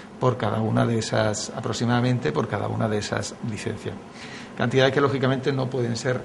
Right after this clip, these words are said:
negociadas porque son fruto de una tasación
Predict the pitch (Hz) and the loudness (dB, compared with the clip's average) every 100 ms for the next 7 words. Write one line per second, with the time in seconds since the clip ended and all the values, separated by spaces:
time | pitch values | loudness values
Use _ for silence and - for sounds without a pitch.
0 | - 110 110 117 143 139 151 143 123 - | -4 -2 0 2 4 4 2 -2 -4 -4
1 | 120 120 120 - 139 139 127 120 117 - | -2 -2 -2 -2 0 0 0 0 0 0
2 | 117 107 - 131 131 | 0 -2 -2 0 0